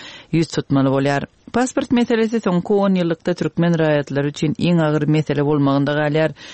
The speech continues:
Iki müň dokuzunjy ýylda Türkmenistan tarapyndan täze biometrik pasportlar girilenden soň daşary ýurtlarda bolan ýüzlerçe müň türkmen raýaty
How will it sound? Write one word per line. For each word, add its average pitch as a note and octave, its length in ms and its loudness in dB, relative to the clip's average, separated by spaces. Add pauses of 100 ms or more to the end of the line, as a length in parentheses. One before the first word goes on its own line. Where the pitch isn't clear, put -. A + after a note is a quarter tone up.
(180)
Iki D#3+ 160 -2
müň D3+ 180 2
dokuzunjy C#3+ 600 0
ýylda E3+ 240 0
Türkmenistan C#3+ 680 -2
tarapyndan C#3+ 520 0
täze C#3 320 -2
biometrik D3+ 520 0
pasportlar C#3 600 -2
girilenden C3+ 720 0
soň D#3 220 0 (280)
daşary D#3+ 380 2
ýurtlarda D3+ 640 0
bolan D3 260 2
ýüzlerçe C#3+ 480 0
müň C#3+ 240 2
türkmen C#3+ 360 -2
raýaty D3+ 460 0